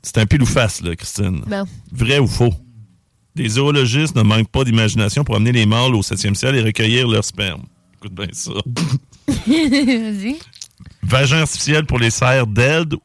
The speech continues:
Speaker 1: ou bien vibrateur pour les tor-, tortues mouchetées. Vrai
Speaker 2: Ah,
Speaker 1: ou faux ?
Speaker 2: vrai.
Speaker 1: C'est vrai.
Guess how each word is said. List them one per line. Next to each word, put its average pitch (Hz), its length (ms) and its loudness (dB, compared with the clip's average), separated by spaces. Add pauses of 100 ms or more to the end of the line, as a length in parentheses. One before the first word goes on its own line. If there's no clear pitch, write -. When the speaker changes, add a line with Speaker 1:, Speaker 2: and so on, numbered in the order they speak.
Speaker 1:
ou 107 100 -2
bien 110 220 4
vibrateur 131 600 0
pour 113 140 -2
les 101 140 0
tor-, - 260 -4 (140)
tortues - 340 -2
mouchetées. 107 560 0 (240)
Vrai 107 420 -4
Speaker 2:
Ah, 202 200 2
Speaker 1:
ou - 20 -2
faux ? 120 80 2
Speaker 2:
vrai. 104 200 2 (2250)
Speaker 1:
C'est - 160 -6
vrai. 101 260 -8